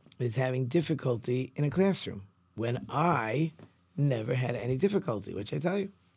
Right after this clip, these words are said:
thank God I did not have difficulty in school. School for me was great. Breeze, enjoyable. But what about the child that it's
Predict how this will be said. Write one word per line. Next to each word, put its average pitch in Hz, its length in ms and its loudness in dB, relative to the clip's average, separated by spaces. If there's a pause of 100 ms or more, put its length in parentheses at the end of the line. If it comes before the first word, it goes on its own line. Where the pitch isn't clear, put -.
(160)
thank 123 220 -4
God 180 200 0
I 107 60 -2
did 101 160 -4
not 120 160 0
have 147 140 0
difficulty 110 480 -2
in 139 60 0
school. 147 260 0
School 127 320 -4
for 117 100 -8
me 156 140 0
was 151 160 0
great. 165 280 -2 (1500)
Breeze, 185 540 2 (440)
enjoyable. 156 640 4 (1500)
But 123 220 0 (220)
what 143 160 4
about 160 220 4
the 131 80 -2
child 135 540 2 (200)
that 107 160 -4
it's - 260 -8